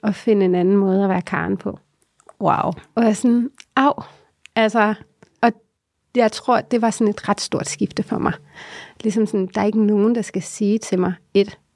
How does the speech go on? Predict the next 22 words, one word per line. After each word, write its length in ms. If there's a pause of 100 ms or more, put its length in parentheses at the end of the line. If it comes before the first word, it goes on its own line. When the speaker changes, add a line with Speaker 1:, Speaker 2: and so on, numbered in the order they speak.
(100)
Speaker 1:
jeg 100
har 60
bare 100
trukket 400
det 80
korteste 500
strå 540 (280)
Speaker 2:
<laughs> 360
Nej. 220 (260)
Speaker 1:
<laughs> 260
i 40
livet. 520 (380)
Speaker 2:
Øh, 380
no. 340 (200)
Speaker 1:
<laughs> 280
Øh, 320 (100)
og 160
to, 420 (120)
sådan, 500 (160)
at 200
jeg 140
skal, 320